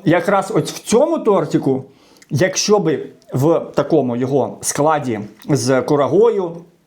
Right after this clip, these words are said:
з шоколадом, була наявність, ем, цих горішків, це був би тільки плюс.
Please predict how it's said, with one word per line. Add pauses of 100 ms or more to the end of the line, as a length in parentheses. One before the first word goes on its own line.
(280)
з
шоколадом, (440)
була
наявність,
ем,
цих
горішків, (600)
це
був
би
тільки
плюс.